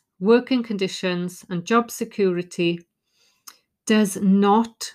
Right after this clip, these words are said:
result in satisfaction. So it's a no again. So we've had a yes, two no's, and this is the last question, thirty-five.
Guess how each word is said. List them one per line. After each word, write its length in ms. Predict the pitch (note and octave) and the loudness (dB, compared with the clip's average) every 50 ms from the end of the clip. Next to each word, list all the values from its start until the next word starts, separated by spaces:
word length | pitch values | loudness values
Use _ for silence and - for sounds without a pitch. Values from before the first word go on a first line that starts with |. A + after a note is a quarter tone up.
| _ _ | _ _
result 800 | - G#3 A3 G3+ F#3 - F#3+ F3 E3+ E3+ E3+ _ - - - _ _ _ _ | -4 -4 -4 -4 -2 -2 -2 -2 -2 -6 -8 _ -16 -16 -16 _ _ _ _
in 180 | G#3 G3 F#3+ | -2 -2 -2
satisfaction. 1080 | F3+ - - F#3 F3 - - F#3 F3+ - - - F3 - - - - - E3+ D#3 D#3+ E3+ | -2 -4 -6 -6 -8 -6 -8 -8 -8 -8 -10 -10 -10 -10 -10 -14 -10 -8 -8 -8 -8 -12
So 220 | - - F#3+ F3 | -6 -4 -2 -2
it's 200 | E3+ E3+ F3 - | -2 -4 -6 -6
a 100 | F#3 F3 | -2 0
no 540 | F3 F#3 G3+ B3 D4 D4+ A#3 F3 D3+ C3+ B2+ _ | 2 2 4 4 4 4 4 2 0 -2 -8 _
again. 460 | - F3 E3 G#3 A3 A#3+ A3+ E3 C3+ - _ _ _ _ _ _ _ _ _ _ _ _ _ _ _ _ _ _ _ _ _ _ _ _ - - - - - - - - - _ _ - | -8 -4 0 2 2 2 2 0 -2 -10 _ _ _ _ _ _ _ _ _ _ _ _ _ _ _ _ _ _ _ _ _ _ _ _ -20 -20 -20 -20 -20 -20 -20 -20 -20 _ _ -2
So 140 | - B3+ | 0 2
we've 160 | B3 B3+ B3+ B3+ | 2 2 2 2
had 340 | C4+ C#4+ - - - - | 4 2 2 2 0 -2
a 60 | A#3 A#3 | -2 0
yes, 560 | A3 A3+ A3+ B3+ C#4+ C#4+ - - - - - - _ _ _ - | 2 2 0 0 -2 -4 -6 -12 -14 -16 -18 -20 _ _ _ -8
two 260 | - - C#4 C#4 C#4 | -4 -2 0 2 2
no's, 640 | B3+ A#3+ G#3+ F#3 F3+ F#3 A3+ C4 C4 - - - - _ _ _ _ _ - | 2 0 0 0 2 2 0 0 -2 -4 -10 -14 -18 _ _ _ _ _ -4
and 140 | G3+ G#3 | 0 0
this 180 | A3+ A#3 A#3 - | 0 0 0 -4
is 140 | B3+ A#3 - | -6 -4 -2
the 100 | - A#3 | -2 0
last 340 | A#3 A#3 A3+ A3 G#3 - - | 2 2 2 0 -2 -6 -8
question, 460 | - A#3+ G#3+ G#3+ - - - G3 F#3+ | -6 -6 -6 -6 -6 -6 -4 -4 -4
thirty-five. 1080 | F#3+ - A3 G#3+ G3+ G3+ - G#3+ G3 F#3+ - - F#3+ F3 E3+ E3 E3 E3+ E3+ - | -4 -2 -2 -2 -2 -2 -4 -6 -6 -6 -2 -2 -2 0 0 -2 -4 -6 -8 -12